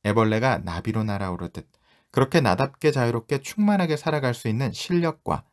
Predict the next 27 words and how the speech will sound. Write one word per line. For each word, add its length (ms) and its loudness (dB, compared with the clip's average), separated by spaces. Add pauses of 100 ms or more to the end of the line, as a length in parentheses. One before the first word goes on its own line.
(240)
지혜를 400 2
체득할 440 -4
수 160 -8
있는 240 -4
학교, 400 -8 (400)
천 280 2
하늘의 360 0
마음 200 0
공부, 440 -6 (300)
지 300 2
딴의 340 2
돈 260 2
공부인 960 -2 (300)
사랑 400 2
공부가 540 -2 (280)
통합적으로 640 2
이루어질 340 0
수 180 -8
있는 260 -4 (120)
그런 220 -2
학교 220 -4
설립을 340 -4
꿈꿉니다. 580 -6 (920)
여러분 240 2
한번 160 -2
상상해 440 -2
보세요. 460 -6